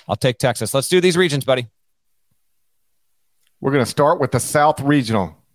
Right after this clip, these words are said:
Speaker 2: If you're looking at a bracket, that's your top left corner. Norlander, I'm gonna let you go first.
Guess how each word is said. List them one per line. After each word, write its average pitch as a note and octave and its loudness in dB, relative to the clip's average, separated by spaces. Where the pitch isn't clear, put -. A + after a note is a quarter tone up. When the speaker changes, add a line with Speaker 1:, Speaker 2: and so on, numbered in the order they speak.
Speaker 2:
If G#2+ -10
you're C3 4
looking D#3 0
at C#3 4
a A#2 4
bracket, D3+ 0
that's D3+ 0
your B2+ -4
top D3 0
left C#3+ 2
corner. A2+ 0
Norlander, D3+ 2
I'm B2 -6
gonna A#2 2
let A#2+ 0
you B2 2
go A#2+ 2
first. G#2+ -2